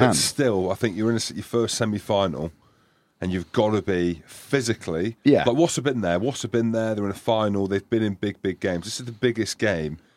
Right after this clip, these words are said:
Speaker 2: in Newcastle's history. And, that, and that's a couple of things that have disappointed. Mate, we love Newcastle. We talked them up. And we're big fans of what they're doing. But, you know, that game at Saint James's Park,
Speaker 1: Yeah.
Speaker 2: they didn't really turn up for the big emotion, and there was an emotional build-up to that, and they actually didn't play w-,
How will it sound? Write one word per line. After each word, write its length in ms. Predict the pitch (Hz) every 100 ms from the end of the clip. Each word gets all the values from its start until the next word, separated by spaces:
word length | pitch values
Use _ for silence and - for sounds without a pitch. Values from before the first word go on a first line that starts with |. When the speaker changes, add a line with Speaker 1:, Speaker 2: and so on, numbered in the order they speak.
| _ _ -
Speaker 2:
in 180 | 92 101
Newcastle's 920 | 113 107 107 - 92 90 90 - - _ _ _
history. 420 | 117 101 - 90
And, 80 | 90
that, 140 | 131
and 120 | - 143
that's 160 | 156
a 20 |
couple 140 | - 131
of 60 | 127
things 140 | 110
that 100 | 110
have 280 | - 123 104
disappointed. 400 | 120 - - -
Mate, 160 | 123 110
we 100 | 120
love 220 | 120 117
Newcastle. 400 | 113 98 104 98
We 60 | 95
talked 240 | - 110
them 100 | 98
up. 180 | 92 85 _ _ _ _ _ _ -
And 280 | 101 95 90
we're 120 | 98
big 200 | 90 98
fans 300 | - 98 92
of 100 | 87
what 160 | 98 -
they're 100 | 90
doing. 400 | 95 101 131 - -
But, 100 | -
you 100 | 123
know, 80 |
that 180 | 101 101
game 240 | 127 113 110
at 80 | 82
Saint 220 | 117 98
James's 340 | 110 98 95
Park, 600 | 90 - 120 113 107 - -
Speaker 1:
Yeah. 180 | 104 95 - -
Speaker 2:
they 80 | 104
didn't 160 | 107
really 140 | 107 104
turn 280 | - 110
up 100 | 107
for 80 | 85
the 60 | 98
big 160 | 95
emotion, 480 | 98 101 107 101 107
and 100 | 98
there 60 | 95
was 140 | 92
an 60 | 95
emotional 340 | 98 101 -
build-up 300 | 87 98 92
to 100 | - 92
that, 160 | 110
and 80 | 90
they 60 | 101
actually 200 | - 95
didn't 120 | 90
play 120 | 98
w-, 180 | 90